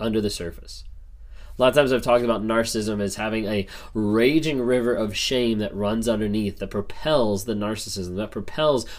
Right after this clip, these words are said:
what they're doing. And that's often the case in the aspect of taking responsibility.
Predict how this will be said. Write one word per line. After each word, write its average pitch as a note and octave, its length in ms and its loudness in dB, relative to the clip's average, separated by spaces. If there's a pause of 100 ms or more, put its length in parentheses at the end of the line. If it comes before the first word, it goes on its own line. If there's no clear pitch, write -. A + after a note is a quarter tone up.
what A#2 240 4
they're A2 120 0
doing. G2+ 520 0 (960)
And A#2 120 0
that's B2 160 2
often C#3 280 -2
the B2 80 2
case B2 320 0
in A2 80 -2
the G2 80 0
aspect G#2 360 -4
of G2+ 80 -2
taking G#2 300 -4
responsibility. G2 840 -2